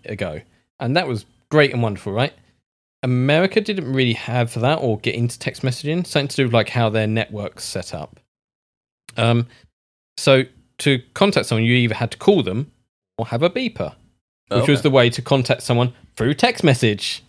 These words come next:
Speaker 1: Because the, the way, like, I know for me, the way beepers worked is you'd phone up and you'd speak to a real person and you'd tell them your message. They would then type it in. So that meant, you know, you couldn't put anything <laughs> too inappropriate in, right? 'Cause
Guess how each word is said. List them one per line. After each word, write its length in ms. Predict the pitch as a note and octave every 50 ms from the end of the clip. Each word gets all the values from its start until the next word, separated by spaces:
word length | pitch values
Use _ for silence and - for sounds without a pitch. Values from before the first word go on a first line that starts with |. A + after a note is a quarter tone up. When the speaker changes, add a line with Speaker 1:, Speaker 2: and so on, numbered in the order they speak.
| _ _ _ _ _ _
Speaker 1:
Because 600 | - B2 - C#3+ C3+ A#2+ - - - - - - - - _ _ _ _ _ _
the, 120 | - D3+ D3 C#3+ C#3+ C#3+ - -
the 100 | D3 C#3
way, 420 | C#3 E3 F3+ F#3+ F#3+ F#3 F3+ D#3+
like, 260 | C#3+ D3 C#3 A#2+ A#2+ -
I 100 | - C#3
know 280 | C#3+ E3 F3 E3 D3 B2
for 200 | - - B2+ A#2
me, 180 | A#2+ D3 F3
the 80 | F3 C#3+
way 260 | A#2+ G#2 G2+ G2+ G#2+ - _ -
beepers 280 | - G#2+ G2+ - - -
worked 240 | A2 F#2+ - - -
is 200 | A2 G#2 - -
you'd 120 | A2+ -
phone 240 | - - G3 G3 D3+
up 220 | A2+ G#2+ - - - _ _ _ _ _ -
and 80 | G2+
you'd 80 | F#2+ F#2
speak 240 | - - - G#2+ -
to 300 | - A2+ G#2 G2+ F#2 -
a 40 | A#2+
real 220 | A2 D3+ F#3+ G3
person 520 | F#3+ - G#2+ F#2 F#2 - - G#2+ A2+ A#2+ - _ _ _ -
and 100 | G2 G2
you'd 140 | G2 F2+ -
tell 200 | - - D3 D3+
them 180 | D3 D3+ C#3 C3
your 120 | B2+ B2 A#2
message. 400 | A2 - - - A2+ C3 B2+ -
They 180 | - A#2 B2
would 160 | C3 A#2 -
then 160 | - B2+ D3 D#3
type 260 | - E3+ E3+ - -
it 80 | -
in. 220 | - G2 A2+ C#3+ - _ - - - - _ _ _ _ -
So 80 | - A#2
that 160 | A#2 C#3 C3+
meant, 240 | D#3+ D3+ C#3+ B2+ -
you 140 | C#3+ C3+ C3+
know, 60 | A#2+
you 120 | A#2 A#2+ B2
couldn't 240 | - E3 C#3+ - - _ _ _ _ _ _ _ _ -
put 120 | - E3+
anything 260 | E3 D#3+ - - - -
<laughs> 0 |
too 200 | - - F#3 E3+
inappropriate 600 | D#3 C#3 B2 - - B2+ A2+ G2+ - A#2+ A2+ A2 A2
in, 60 | A2 A2 -
right? 140 | E3 D#3+ -
'Cause 200 | - D3+ B2 -